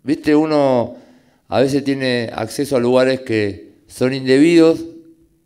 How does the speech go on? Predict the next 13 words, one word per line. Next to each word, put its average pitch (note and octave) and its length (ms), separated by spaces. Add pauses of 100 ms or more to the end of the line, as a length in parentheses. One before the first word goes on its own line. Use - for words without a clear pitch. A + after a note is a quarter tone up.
(120)
pero G#2 220
para G#2 640 (120)
aquel G#2+ 240
contexto B2+ 480
son A#2 220
debidos C3+ 400
también G2 300
a F#2+ 40
veces, G2 260
porque F#2+ 180
uno A#2+ 140
quiere A2 180
saber A#2 640